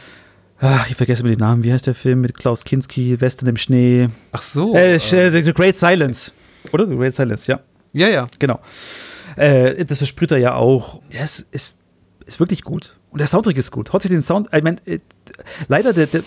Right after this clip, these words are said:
Speaker 1: den Soundtrack gibt, gibt's leider nicht auf euren Streaming-Portalen. Es, es gibt, auf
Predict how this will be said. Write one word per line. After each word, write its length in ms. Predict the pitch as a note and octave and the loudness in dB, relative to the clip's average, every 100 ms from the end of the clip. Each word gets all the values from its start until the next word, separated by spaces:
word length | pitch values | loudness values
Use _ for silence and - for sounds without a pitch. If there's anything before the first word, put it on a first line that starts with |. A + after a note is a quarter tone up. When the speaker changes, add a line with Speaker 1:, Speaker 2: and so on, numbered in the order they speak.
| - | 2
Speaker 1:
den 140 | D3+ | 2
Soundtrack 280 | C3+ F#3 F#3 | 2 0 0
gibt, 140 | D3 | -2
gibt's 140 | - C#3 | -2 0
leider 140 | D3 | 2
nicht 200 | C#3 E3 | 2 0
auf 200 | - D3+ | -4 -6
euren 300 | - D3 C#3 C3 | 0 0 2 -2
Streaming-Portalen. 880 | - E3 B2 - B2 A2+ G2+ G#2+ G#2+ | -2 0 0 0 -2 -2 -2 -2 -4
Es, 340 | A2+ - - - _ _ _ _ _ _ | -8 -14 -16 -20 _ _ _ _ _ _
es 100 | - | -8
gibt, 140 | C#3 - _ - | -8 -8 _ -4
auf 140 | C#3+ | -2